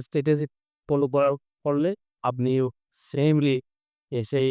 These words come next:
খারাপ অভ্যাস থেকে নিজেকে বের করে নিয়ে আসতে পারবেন এবং লাইফকে আরো অনেক বেশি প্রোডাক্টিভ করতে পারবেন। এটা আপনার জন্য, দেশের জন্য, সমাজের জন্য তথা প্রা-, পৃথিবীর জন্য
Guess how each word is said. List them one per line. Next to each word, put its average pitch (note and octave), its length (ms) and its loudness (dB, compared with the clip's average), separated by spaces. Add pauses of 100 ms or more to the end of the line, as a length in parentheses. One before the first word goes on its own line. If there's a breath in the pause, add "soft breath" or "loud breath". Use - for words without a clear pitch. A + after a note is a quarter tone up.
(120)
খারাপ C3 420 -4
অভ্যাস B2+ 360 -4
থেকে C#3 200 -4
নিজেকে B2 420 -2 (460)
বের C3 200 2
করে B2+ 200 -2
নিয়ে A#2+ 220 0
আসতে A#2 260 -6
পারবেন C3+ 360 -2 (360)
এবং D3+ 380 2 (300)
লাইফকে C3 460 0
আরো C#3 160 2
অনেক C3 280 -2
বেশি C#3 220 -2
প্রোডাক্টিভ C3+ 500 -2
করতে C3 240 -4
পারবেন। B2+ 360 -2 (300)
এটা B2+ 280 -2
আপনার A#2+ 420 -2
জন্য, A#2+ 340 -4 (760)
দেশের C#3+ 360 0
জন্য, B2+ 280 0 (320)
সমাজের C3+ 680 -2
জন্য C3 260 0 (1000)
তথা D3 240 2 (500)
প্রা-, C#3 240 0
পৃথিবীর E3+ 480 -2
জন্য D#3 220 2